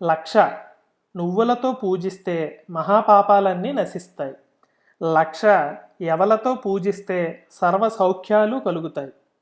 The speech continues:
అరతూము లేదా ఎనిమిది మానికల గోధుమలైతే లక్ష అవుతాయి. లక్ష గోధుమలతో శివార్చన చేస్తే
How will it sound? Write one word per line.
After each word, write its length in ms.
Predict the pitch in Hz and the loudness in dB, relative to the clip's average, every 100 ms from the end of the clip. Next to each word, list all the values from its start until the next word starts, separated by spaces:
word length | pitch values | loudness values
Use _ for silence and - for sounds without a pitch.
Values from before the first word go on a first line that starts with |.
| _ _ _ _ _ _ | _ _ _ _ _ _
అరతూము 840 | 165 185 196 220 226 233 247 254 - 180 | -2 -2 0 -2 -2 -2 -4 -6 -10 -6
లేదా 480 | 175 185 202 202 | -2 2 4 4
ఎనిమిది 520 | 202 180 185 208 202 208 | 2 -2 -2 -2 -2 -2
మానికల 760 | 185 190 233 247 208 165 165 - 180 | -2 -4 -4 0 2 2 -2 -8 -6
గోధుమలైతే 1040 | 175 185 226 226 208 175 175 151 139 - _ | -2 0 0 2 0 0 -4 -6 -6 -10 _
లక్ష 340 | 165 165 - 240 | -8 -6 -4 0
అవుతాయి. 480 | 196 160 156 139 143 _ _ _ _ _ | 2 0 -4 -10 -10 _ _ _ _ _
లక్ష 340 | 170 170 - 226 | -6 -6 -2 -4
గోధుమలతో 720 | 196 185 202 233 233 233 262 | 0 0 0 0 -4 -2 -4
శివార్చన 680 | 247 196 196 214 214 240 226 208 | -4 -2 2 2 0 -6 -6 -6
చేస్తే 580 | 185 180 214 180 156 | -6 -6 -4 -4 -4